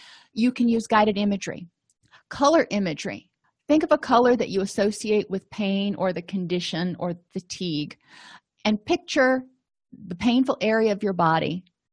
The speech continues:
as red. Or if we're talking about fatigue, you may picture your entire bo-, entire body as that color. And then imagine that color shrinking,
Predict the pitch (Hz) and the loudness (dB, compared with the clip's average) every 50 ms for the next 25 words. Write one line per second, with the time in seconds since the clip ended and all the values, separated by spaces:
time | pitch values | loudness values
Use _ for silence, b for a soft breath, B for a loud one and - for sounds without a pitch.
0 | _ _ _ _ - 185 185 185 185 185 180 175 - - - - _ _ _ - | _ _ _ _ 0 2 2 4 2 0 0 -4 -10 -14 -18 -18 _ _ _ -8
1 | 180 185 185 165 139 135 151 175 190 - _ _ b b b b b b - 196 | -2 2 4 4 4 2 -2 -6 -8 -16 _ _ b b b b b b 0 4
2 | 196 185 185 - 220 202 - 226 202 - 220 208 208 196 175 - - - - - | 4 4 4 2 -2 0 2 0 2 2 0 0 2 2 2 2 0 -10 -12 -12
3 | - - 233 202 190 175 156 160 175 185 185 175 175 175 196 220 - - - 180 | -6 -4 -2 0 0 0 -2 -4 -4 -4 -2 -2 -2 -2 -4 -6 -6 -4 -6 -4
4 | 180 175 170 165 - - 196 180 185 180 180 175 - 180 170 170 - _ _ _ | -2 -2 -4 -4 -4 -2 0 0 2 2 0 0 2 2 2 2 0 _ _ _
5 | - 190 185 170 196 185 196 185 175 175 175 170 170 165 - - 175 170 - - | -6 -6 -4 -2 0 0 2 2 2 2 2 2 2 2 0 -2 -4 -2 -4 -6
6 | - - - - 185 180 180 190 233 - _ _ _ _ _ _ B B B B | -6 -6 -2 0 2 4 4 4 2 0 _ _ _ _ _ _ B B B B
7 | B B B B - 208 214 214 214 208 208 214 214 226 240 254 - 285 247 240 | B B B B 2 2 4 4 4 4 4 4 6 6 6 6 4 2 2 2
8 | 233 - - - - - - 254 240 226 190 127 82 - 180 - _ _ _ _ | 2 0 -4 -10 -14 -4 2 4 4 4 4 0 -2 -4 -8 -14 _ _ _ _
9 | _ _ _ _ - - - - - - 214 208 208 220 214 - 233 226 220 220 | _ _ _ _ -16 -14 -12 -12 -10 -6 -4 -2 -2 -2 -2 -2 -2 0 0 -2
10 | 233 226 | -2 -6